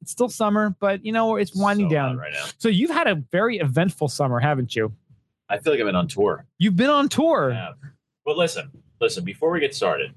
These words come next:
Speaker 1: Sure.
Speaker 2: we need a beer.
Speaker 1: We do need a beer.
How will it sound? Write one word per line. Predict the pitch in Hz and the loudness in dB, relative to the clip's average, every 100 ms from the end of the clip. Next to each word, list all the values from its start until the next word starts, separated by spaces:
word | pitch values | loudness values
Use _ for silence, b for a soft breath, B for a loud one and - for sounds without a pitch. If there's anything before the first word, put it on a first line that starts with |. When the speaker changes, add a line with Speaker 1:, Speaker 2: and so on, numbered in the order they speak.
| - - | -12 -2
Speaker 1:
Sure. | 110 - - - - _ _ - | -2 -2 -10 -20 -20 _ _ -4
Speaker 2:
we | 135 | 0
need | 151 | 2
a | 104 | 2
beer. | 120 - - - - _ | 0 -2 -8 -20 -20 _
Speaker 1:
We | 147 | -2
do | 135 | 2
need | 190 147 | 4 4
a | |
beer. | 123 113 | 2 0